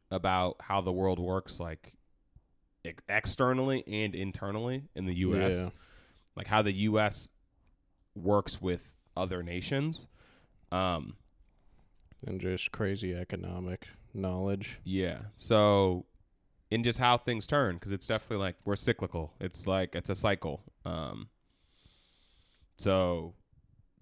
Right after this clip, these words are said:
Speaker 1: really, ser-, it's like a, and you can kinda see where things are going, especially if you look at our nation. Like, we're getting kinda fat with debt. Like, we don't really care about our people. It doesn't feel like that.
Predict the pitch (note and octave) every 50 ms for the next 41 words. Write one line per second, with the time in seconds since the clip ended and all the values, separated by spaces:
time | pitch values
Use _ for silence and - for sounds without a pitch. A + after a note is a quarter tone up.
0 | A#1 - - - G2+ A2+ A#2 A2+ A2 - B2+ B2 - G2+ G#2 - - G#2 G2+ -
1 | G#2 G2 G2 G2 F#2+ F#2 F2+ - - - - - - _ _ _ _ - - _
2 | _ - _ _ - G#2 G#2 G2+ G2 F2+ F2 - - _ _ _ _ _ _ _
3 | _ _ - B2+ C#3 - D3 C3+ B2 - D3 D3 D3+ D3 B2+ A2+ - - - C#3+
4 | C#3 C3 G#2+ G#2 A2 A2 G#2+ - - A#2 A2 G2+ F2+ G2 F2+ E2 F#2+ G2 F#2+ F2+
5 | E2+ E2 D#2 - _ - - - - - - A2 G2+ - G#2+ G#2 G2 F2+ E2+ -
6 | - - _ _ _ _ - - F2+ F2 F#2 F2 - F#2 E2+ E2+ E2 E2 E2+ F2
7 | F2+ F2 - - E2 E2 E2+ - - F2+ F#2 E2+ E2+ D#2+ - - - - - _
8 | _ - - F#2+ F#2 F#2 F#2+ F2 F2+ - F#2+ F#2 F2 E2 - - - G2+ G2+ G2
9 | F#2+ D#2 F#2 E2+ F2 E2+ E2 F#2+ G2 G2 G2 G2+ - - _ _ _ - F2+ F2
10 | F2 E2+ E2 E2 - - - - - _ _ _ _ - - _ _ _ _ _
11 | _ _ _ _ _ _ _ _ _ _ _ _ _ _ _ _ _ _ - G2
12 | G2+ G#2 G2 F#2+ G2 G2 F2+ - - G2+ G2+ G2+ G2+ F#2 F#2 F#2 F#2 F2+ F2 F2+
13 | F2 - - G#2 G2 - G#2 G#2 G2+ G2 F#2 G2 F#2 F#2 E2+ - - - F2+ F#2+
14 | G#2 G2 G2 G2+ G2 - F2+ G2 F#2+ F#2+ G2 G2 F#2+